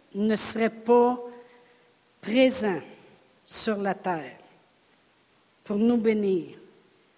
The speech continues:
la terre redeviendrait informe et vide avec des ténèbres. La terre redeviendrait informe et vide avec des ténèbres au-dessus des eaux. Aussitôt que Dieu,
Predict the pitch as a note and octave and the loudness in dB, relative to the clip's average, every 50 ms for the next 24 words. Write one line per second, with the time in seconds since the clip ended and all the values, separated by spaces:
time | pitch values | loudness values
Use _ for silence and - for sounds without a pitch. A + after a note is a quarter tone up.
0 | _ _ _ _ _ _ - F3+ F#3 F3 E3+ - - G#3+ G3+ G3+ G#3 G#3+ G#3 F#3 | _ _ _ _ _ _ -8 -6 -6 -6 -6 -6 -4 -4 -2 -2 -2 -2 -4 -4
1 | F3 F3+ F#3 E3+ F#3 F3 D#3+ F3+ F3+ F3 E3 E3+ E3 F3+ - - - F#3 F#3 F3+ | -6 -6 -6 -6 -8 -6 -4 -4 -4 -4 -4 -4 -6 -6 -8 -8 -6 -6 -6 -6
2 | F3+ - - G3 F#3+ F#3+ F#3+ F#3 F3 E3+ - - E3+ F3 F3 E3 E3 D3+ D#3+ D3 | -6 -6 -6 -4 -4 -4 -4 -4 -4 -6 -6 -8 -8 -8 -8 -8 -10 -10 -10 -10
3 | D3 - D3 - - - E3 D3+ D3+ D3+ C#3+ C3+ - - _ _ _ _ _ _ | -10 -12 -14 -12 -10 -8 -8 -6 -8 -8 -12 -14 -18 -20 _ _ _ _ _ _
4 | _ _ _ _ _ _ _ _ _ _ _ _ _ _ _ _ _ _ _ _ | _ _ _ _ _ _ _ _ _ _ _ _ _ _ _ _ _ _ _ _
5 | _ _ _ _ _ _ _ _ _ _ _ _ _ _ _ _ _ _ _ _ | _ _ _ _ _ _ _ _ _ _ _ _ _ _ _ _ _ _ _ _
6 | _ _ _ _ _ _ _ _ _ _ _ _ _ _ _ - E3+ E3 D#3+ - | _ _ _ _ _ _ _ _ _ _ _ _ _ _ _ -12 -8 -8 -8 -6
7 | - F3 E3 E3+ F#3 G#3 G#3+ G3+ F#3 F#3+ G3+ G#3 G#3 G3+ G#3+ G#3 F#3 F3 F#3+ G3 | -6 -6 -6 -4 -6 -6 -8 -8 -6 -4 -4 -4 -4 -4 -4 -6 -4 -4 -2 -2
8 | F#3+ F3+ E3 D#3+ D#3+ E3+ D#3+ D#3+ F3 F#3+ - - - F#3+ F#3 F3+ - - - F#3+ | 0 -2 -2 -4 -4 -6 -6 -6 -10 -14 -14 -8 -4 -4 -2 -4 -4 -8 -8 -6
9 | F3+ F3+ F3+ F#3 F#3+ F3+ F3 F3 E3+ - E3 E3 E3+ F3 F3 F#3 - - F3 D#3+ | -6 -4 -4 -4 -4 -2 -2 -4 -4 -6 -6 -6 -6 -8 -10 -14 -16 -16 -14 -10
10 | D#3+ E3+ E3 D#3+ E3+ E3+ E3+ - - F3 E3 E3+ E3 D#3+ D#3 D#3 E3+ F3 - - | -8 -10 -8 -6 -8 -8 -8 -8 -8 -6 -6 -6 -6 -8 -10 -12 -14 -16 -16 -14
11 | F3+ F3 D#3 D#3+ D3+ - - - F3 D3+ E3 D#3+ D3+ C#3 - D3+ C3+ - - _ | -12 -10 -10 -10 -10 -12 -12 -12 -12 -10 -10 -12 -12 -12 -12 -14 -14 -16 -20 _
12 | _ _ _ _ _ _ _ _ _ _ _ _ _ _ _ _ _ _ _ _ | _ _ _ _ _ _ _ _ _ _ _ _ _ _ _ _ _ _ _ _
13 | _ _ _ _ _ _ _ _ _ _ _ _ _ _ _ _ - G#3+ A3+ A3+ | _ _ _ _ _ _ _ _ _ _ _ _ _ _ _ _ -4 -2 -2 -2
14 | - - - D4 B3 - - - D4 D4 D4 C#4+ - - - G#3+ F3+ D#3 D3 - | -2 -2 -2 -4 -4 -4 -2 -2 0 0 0 -2 -6 -8 -6 -6 -6 -6 -8 -12
15 | - - - F3+ G#3+ A#3 A#3+ A3+ F#3 | -14 -12 -6 -2 -2 -2 -2 -2 -4